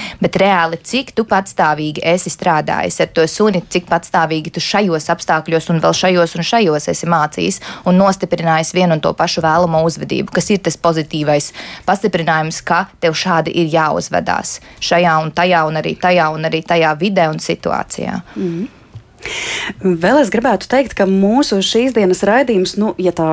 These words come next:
Speaker 2: simboliski varētu teikt, eh, ir turpinājums stāstam, ko mēs par, eh, suņiem aizsākām jau jūnija vidū. Tā bija saruna par, eh, suņu turēšanu pie ķēdes. Laine, jūs arī šajā sarunā piedalījāties, un jāsaka, ka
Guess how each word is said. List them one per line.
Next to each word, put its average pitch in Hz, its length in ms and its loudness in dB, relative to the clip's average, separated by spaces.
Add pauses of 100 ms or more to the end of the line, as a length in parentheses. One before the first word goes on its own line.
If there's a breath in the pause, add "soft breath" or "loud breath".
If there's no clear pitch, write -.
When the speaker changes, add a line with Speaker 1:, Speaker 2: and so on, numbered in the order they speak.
(100)
Speaker 2:
simboliski 196 840 2
varētu 196 320 0
teikt, 220 400 -2
eh, 185 180 4
ir 202 220 -2
turpinājums 180 720 2
stāstam, 220 480 2
ko 185 160 0
mēs 185 260 2
par, 180 180 2
eh, 175 120 2
suņiem 190 480 2
aizsākām 180 640 0
jau 175 260 2 (380 loud breath)
jūnija 208 460 2
vidū. 220 440 2
Tā 196 300 0
bija 180 200 2
saruna 196 440 2
par, 180 280 0
eh, 175 120 2
suņu 190 440 0
turēšanu 180 600 0
pie 175 160 2
ķēdes. 254 800 0
Laine, 190 580 2
jūs 180 240 0
arī 226 160 2
šajā 233 320 2
sarunā 202 500 2
piedalījāties, 254 840 0
un 185 60 0
jāsaka, 190 480 0
ka 180 160 0